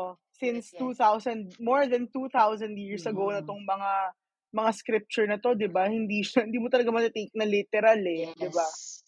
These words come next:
Speaker 3: Oo. So, we
Speaker 1: Mm-mm.
Speaker 3: don't take the word of God literally. Hindi, hindi natin siya tinitake ng word for word, kundi with Bible,
Speaker 1: With
Speaker 3: by
Speaker 1: context.
Speaker 3: context.
Speaker 1: With proper context, right?
Speaker 3: Kaya,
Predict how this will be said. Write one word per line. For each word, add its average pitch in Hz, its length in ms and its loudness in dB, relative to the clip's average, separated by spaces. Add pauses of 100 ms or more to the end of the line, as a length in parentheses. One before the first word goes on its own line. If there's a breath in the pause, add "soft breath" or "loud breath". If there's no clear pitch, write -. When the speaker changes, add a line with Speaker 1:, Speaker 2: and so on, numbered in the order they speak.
(140)
Speaker 3:
Oo. 143 460 -8
So, 208 320 -6
we 240 120 -6
Speaker 1:
Mm-mm. 214 60 -10
Speaker 3:
don't 233 360 -6
take 190 380 -8
the 190 140 -8
word 175 240 -6
of 175 200 -12
God 160 300 -12
literally. 175 440 -12 (180)
Hindi, 185 180 -12
hindi 214 360 -10
natin 196 220 -8
siya 208 160 -10
tinitake 180 440 -12
ng 165 140 -14
word 165 240 -8
for 156 180 -16
word, 147 320 -18
kundi 165 340 -20 (360)
with 196 220 -4 (480)
Bible, 160 480 -10
Speaker 1:
With 196 200 6 (280)
Speaker 3:
by 175 220 2
Speaker 1:
context. 131 60 0
Speaker 3:
context. - 480 -18 (480)
Speaker 1:
With 185 220 6
proper 233 420 12
context, 165 720 0 (380)
right? 156 400 -6
Speaker 3:
Kaya, 233 400 2